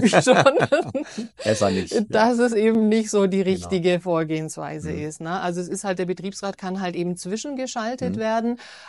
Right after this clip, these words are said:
Speaker 1: aber er muss dieses Anliegen schon an den Arbeitgeber
Speaker 2: Genau.
Speaker 1: weitergeben.
Speaker 2: Das ist ja auch letztlich derjenige, der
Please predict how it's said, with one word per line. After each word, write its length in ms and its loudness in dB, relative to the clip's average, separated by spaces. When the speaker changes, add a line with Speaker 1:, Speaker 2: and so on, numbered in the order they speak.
Speaker 1:
aber 520 -2
er 140 -4
muss 200 -6
dieses 300 -10
Anliegen 400 -10
schon 220 -14
an 140 -12
den 160 -12
Arbeitgeber 880 -14
Speaker 2:
Genau. 140 -12
Speaker 1:
weitergeben. 240 -16
Speaker 2:
Das 160 -6
ist 120 -10
ja 80 -2
auch 100 -4
letztlich 320 -10
derjenige, 540 -6
der 320 -8